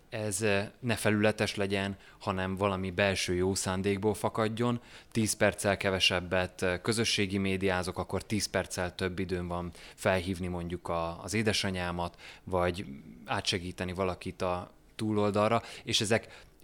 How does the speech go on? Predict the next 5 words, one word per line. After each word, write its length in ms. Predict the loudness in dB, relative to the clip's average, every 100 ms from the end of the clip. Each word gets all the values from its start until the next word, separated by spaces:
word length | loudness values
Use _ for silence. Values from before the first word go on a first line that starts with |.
| 0
piti 520 | 2 2 2 0 -2
dolognak, 500 | -2 0 2 0 -2
bagatel 520 | 2 2 2 0 -2 0
dolognak 500 | 0 0 0 -4 -4
tűnnek, 500 | -4 -2 -4 -8